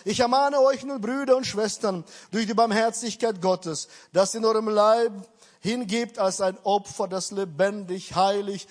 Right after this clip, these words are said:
und Gott wohlgefällig sei. Das sei euer vernünftiger Gottesdienst. Und stellt euch nicht dieser Welt gleich, sondern ändert euch durch Erneuerung eures Sinnes,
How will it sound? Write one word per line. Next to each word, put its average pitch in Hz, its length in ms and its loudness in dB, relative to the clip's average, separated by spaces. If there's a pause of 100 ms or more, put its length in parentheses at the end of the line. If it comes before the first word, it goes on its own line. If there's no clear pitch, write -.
(140)
und 180 200 -8
Gott 190 240 -2
wohlgefällig 147 760 -4
sei. 120 280 -8 (260)
Das 175 200 0
sei 202 180 -4
euer 196 260 -2
vernünftiger 196 600 -4
Gottesdienst. 165 760 -4 (320)
Und 185 140 -4
stellt 233 320 0
euch 226 300 -2
nicht 269 440 -8 (200)
dieser 208 340 -2
Welt 180 280 -4
gleich, 165 360 0
sondern 247 480 2 (220)
ändert 269 600 -2
euch 226 440 -2
durch 214 220 -10
Erneuerung 185 720 -2
eures 165 340 -4
Sinnes, 131 500 -10